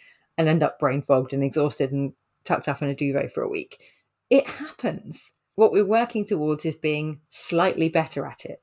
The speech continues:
having slightly more consistent symptomaticness, having slightly more consistent energy levels and a slightly better ability to predict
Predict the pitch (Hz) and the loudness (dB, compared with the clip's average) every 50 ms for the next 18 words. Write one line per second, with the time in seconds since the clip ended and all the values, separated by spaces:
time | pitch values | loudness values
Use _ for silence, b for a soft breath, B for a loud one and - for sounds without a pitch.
0 | _ _ _ - - 165 160 156 151 - - - - 165 165 - - 170 165 156 | _ _ _ -12 -8 -4 -2 -2 -2 -4 -6 -2 0 2 2 2 2 0 0 0
1 | 151 156 156 - 170 160 - - 175 165 - - - 156 - - - 156 151 - | 0 -2 -4 -4 -6 -6 -4 -4 -6 -6 -6 -6 -6 -6 -6 -4 -4 -4 -4 -6
2 | - - 151 139 139 127 139 _ - 147 - - - _ _ _ _ _ - 156 | -6 -10 -10 -8 -8 -10 -12 _ -8 -8 -8 -8 -20 _ _ _ _ _ 0 2
3 | 139 - - - - - - - b b b b b b b - 165 160 160 160 | 2 2 0 -4 -10 -12 -12 -12 b b b b b b b -6 -4 -2 0 0
4 | 160 156 - - 165 165 165 - - 160 160 156 156 156 - - 160 151 - 156 | 0 -2 -4 -6 -2 0 0 2 2 0 -2 -2 -2 -4 -2 -4 -6 -4 -4 -6
5 | 143 - - 139 - 156 156 151 143 139 135 131 127 131 127 131 139 135 123 139 | -8 -6 -10 -8 -4 -4 -4 -4 -2 -4 -2 -2 -2 -2 -2 -2 -4 -4 -4 -4
6 | 135 135 139 - - 220 240 254 - - 202 - 190 180 - 180 156 147 160 147 | -4 -4 -4 -2 0 2 2 2 0 -2 -2 -4 -4 -4 0 -2 0 2 2 0
7 | 147 147 - 143 - - - - 147 147 143 - - - | 0 -4 -8 -16 -16 -16 -8 -6 -4 -2 -2 -4 -6 -16